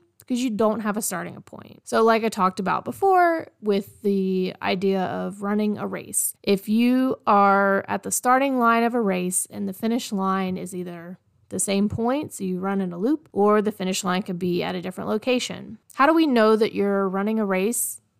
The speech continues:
unless we say, "Here's the starting point of the race. Here is the starting point of your business.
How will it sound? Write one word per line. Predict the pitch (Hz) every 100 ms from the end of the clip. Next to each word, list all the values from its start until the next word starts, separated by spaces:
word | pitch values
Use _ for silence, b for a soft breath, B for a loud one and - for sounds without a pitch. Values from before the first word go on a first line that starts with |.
| _
unless | 208 202 208 -
we | 202
say, | - 190 185 180 185 202 -
"Here's | 220 214 208
the | 202 190
starting | - 185 208 185 170
point | 165 175 165 -
of | - _
the |
race. | - 196 _ - -
Here | _ 233 214
is | - 202 190
the | -
starting | - 247 262 254
point | 233 196 185 185 - _ _ _ _ -
of | 214 196
your | 196
business. | 254 330 - - - -